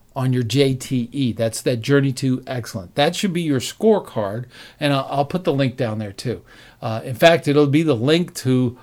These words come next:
all the different variations for twenty twenty, uh, all the different variations of J T E. Uh, definitely wanna use that now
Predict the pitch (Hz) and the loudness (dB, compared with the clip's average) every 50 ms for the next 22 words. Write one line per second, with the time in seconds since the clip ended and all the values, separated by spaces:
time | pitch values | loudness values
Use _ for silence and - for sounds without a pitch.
0 | - _ - 151 147 165 185 190 165 170 143 160 160 135 143 139 135 139 135 135 | -20 _ -2 4 6 8 8 8 6 4 4 4 2 2 0 0 0 2 2 2
1 | 131 127 123 127 120 120 - 117 104 107 104 107 - - - 113 - - - 139 | 2 2 2 2 0 -2 -6 -8 -8 -8 -8 -10 -12 -10 -10 -10 -10 -6 -2 -2
2 | 135 131 147 139 - - 160 147 120 104 101 110 117 _ - - - - - _ | 0 0 0 -2 -4 -4 -2 -2 -2 -2 -6 -8 -10 _ -20 -20 -20 -20 -20 _
3 | _ - 135 117 117 113 113 110 110 - 123 131 143 151 151 160 160 156 139 139 | _ -8 -6 -4 -2 -2 -2 -4 -4 -4 -2 0 0 2 4 4 2 2 2 2
4 | 123 139 131 131 123 117 113 107 - - 120 110 101 117 127 - - - 127 135 | 2 4 4 6 4 4 2 0 -2 -4 -6 -4 -4 -6 -10 -10 -6 -2 2 2
5 | 131 123 113 104 120 127 127 123 117 - - 131 123 113 110 - 123 117 104 92 | 2 2 0 -2 0 0 0 0 -2 -4 -4 -4 -4 -4 -4 -4 -6 -6 -6 -6
6 | - - - - - - - - - 113 107 101 104 - - 147 151 151 147 - | -10 -18 -16 -14 -14 -14 -14 -10 -8 -8 -8 -8 -10 -6 0 2 2 2 2 0
7 | 175 170 156 151 151 147 143 139 131 135 165 190 233 262 247 - - 165 139 131 | 0 2 2 4 4 2 2 2 2 2 6 8 8 8 6 4 4 2 2 2
8 | 135 131 135 139 156 196 247 262 208 113 82 - - 110 110 | 2 -2 -4 -2 2 2 2 2 0 -2 -6 -10 -14 -16 -18